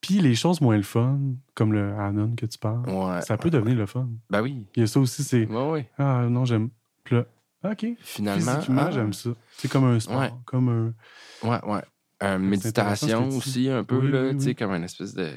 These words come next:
Speaker 2: Ouais. Non, mais c'est ça, c'est, c'est,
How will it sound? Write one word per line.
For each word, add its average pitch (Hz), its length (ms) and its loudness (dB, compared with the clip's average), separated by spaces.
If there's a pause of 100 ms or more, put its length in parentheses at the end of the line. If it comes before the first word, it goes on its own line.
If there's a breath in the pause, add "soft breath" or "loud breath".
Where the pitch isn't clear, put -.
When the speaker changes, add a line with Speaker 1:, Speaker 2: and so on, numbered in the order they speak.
(1300 loud breath)
Speaker 2:
Ouais. 101 260 -2 (160)
Non, 117 180 0
mais 123 140 0
c'est 92 160 -6
ça, 127 180 0
c'est, 85 280 -4
c'est, 85 260 -8